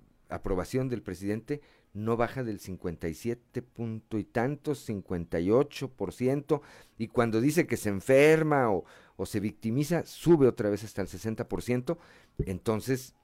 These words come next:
hay que ver qué efecto va a tener. Para esto, y le aprecio mucho a, a mi amigo, eh, periodista, analista político, eh, Jorge Arturo Estrada, que nos tome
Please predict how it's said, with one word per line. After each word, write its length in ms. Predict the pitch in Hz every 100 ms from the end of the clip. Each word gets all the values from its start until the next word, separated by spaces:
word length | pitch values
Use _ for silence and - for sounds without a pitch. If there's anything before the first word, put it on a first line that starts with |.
| _ _ _
hay 80 | 98
que 120 | 95
ver 160 | 101 95
qué 100 | -
efecto 340 | 95 90 -
va 240 | 85 82 76 _
a 100 | - 90
tener. 320 | 92 87 82 - - -
Para 220 | 135 151
esto, 300 | 180 220 214
y 80 | 123
le 100 | 117
aprecio 340 | 110 151 147
mucho 360 | 135 135 - 127
a, 180 | - 95
a 60 |
mi 100 | 95
amigo, 460 | 98 123 131 147 -
eh, 300 | 90 90 85 -
periodista, 580 | 95 101 127 127 165 - _ _ - -
analista 640 | - 110 107 113 131 - -
político, 640 | 113 120 - 127 156 160 - - _ _
eh, 240 | - 92 85
Jorge 340 | - 98 107
Arturo 460 | 92 - 131 127 127 _ _ -
Estrada, 520 | 107 - 131 135 151
que 120 | 117
nos 240 | 95 92 -
tome 340 | 131 127 127